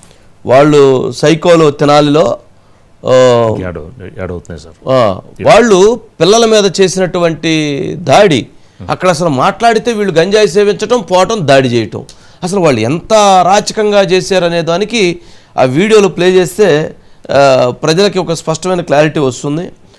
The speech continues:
Speaker 1: ఒకసారి ఆ వీడియో ప్లే చేయండి. జగన్మోహన్ రెడ్డి గారు వాటికి కూడా చెప్పాలి. అంటే గంజాయి బ్యాచ్ని సపోర్ట్ చేయాలా,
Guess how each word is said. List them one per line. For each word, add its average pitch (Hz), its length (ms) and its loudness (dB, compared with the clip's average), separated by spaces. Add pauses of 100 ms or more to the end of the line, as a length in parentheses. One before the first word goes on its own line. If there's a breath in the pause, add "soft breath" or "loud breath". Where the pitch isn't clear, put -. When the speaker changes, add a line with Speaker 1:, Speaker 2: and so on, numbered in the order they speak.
(160 soft breath)
Speaker 1:
ఒకసారి 170 340 0
ఆ 160 40 6
వీడియో 160 300 2
ప్లే 151 180 -2
చేయండి. 143 380 -2 (260 soft breath)
జగన్మోహన్ 240 340 4
రెడ్డి 226 160 2
గారు 220 140 4
వాటికి 202 300 2
కూడా 202 220 2
చెప్పాలి. 165 420 -2 (320 soft breath)
అంటే 208 280 4 (140)
గంజాయి 220 320 4
బ్యాచ్ని 214 680 0
సపోర్ట్ 175 460 0
చేయాలా, 117 460 4